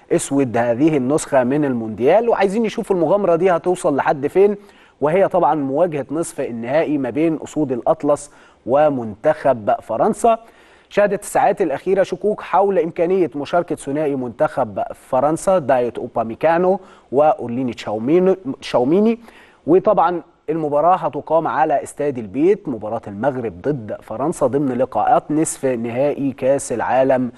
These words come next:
قطر ألفين اتنين وعشرين اللي هتقام يوم الأربع المقبل اللي هيوافق أربعتاشر ديسمبر الجاري. ووفقًا لصحيفة ليكيب الفرنسية فإن ثنائي الديوك قد يغيب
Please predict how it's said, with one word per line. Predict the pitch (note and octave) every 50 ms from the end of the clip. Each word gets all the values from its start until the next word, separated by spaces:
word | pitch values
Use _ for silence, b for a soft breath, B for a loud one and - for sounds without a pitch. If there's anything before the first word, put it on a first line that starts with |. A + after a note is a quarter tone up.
| B B B B B B
قطر | - B2+ C3 - B2 A#2+ A#2 -
ألفين | G2+ G2 - C3 C3 A#2+
اتنين | G#2 - A2 B2 B2+
وعشرين | B2 G#2+ - - - - B2 C3 D#3 D#3 D#3 C#3 B B B B B B
اللي | B2 C#3+ C3+
هتقام | A#2 - - - - C3+ C#3+ C#3+ C3
يوم | A#2 A2+ B2+ C3 C#3+ C#3+ C3+ A#2+
الأربع | - - G#2 G#2 G2+ - - - C#3 C3+ A#2 F#2+ A#2+ - G2+ D#2 - b b b b b b b -
المقبل | C3 B2 A2+ A2+ C#3+ - - F3+ G3 F#3 D#3+
اللي | C3+ B2 A#2 A#2
هيوافق | A2+ A2+ A2+ A2+ B2+ C#3+ C#3 - - - - -
أربعتاشر | - - F2+ - E2+ F#2 - C#3 C#3+ - - A#2+
ديسمبر | F#2+ G#2+ G2+ - C3 C3 C3+ A#2 A#2 B2 A2+ -
الجاري. | E3 E3 C3+ A2+ - C2+ - - B B B B B B B B B
ووفقًا | - D3 G#3 B3 A#3+ - A#3
لصحيفة | F#3 E3 - F3 - - G#3 F#3+ F#3+ -
ليكيب | F3 D#3+ - G3 F#3 F3+
الفرنسية | C#3+ D3 F#3 F#3+ F3 D#3+ C#3+ - - C#3 C3 B2+ - - G3 A#3
فإن | A#3+ - G#3+ F#3+ F#3+ F#3 F3+
ثنائي | - - F#3 F#3+ G3+ G3 D3 D3+ -
الديوك | A2+ C3+ A#2+ A#2 C#3 D3 E3 F3+ G3 F#3+ - E3+
قد | D#3+ D3
يغيب | D3 D#3 D3+ E3+ E3+ D3+ G2+ -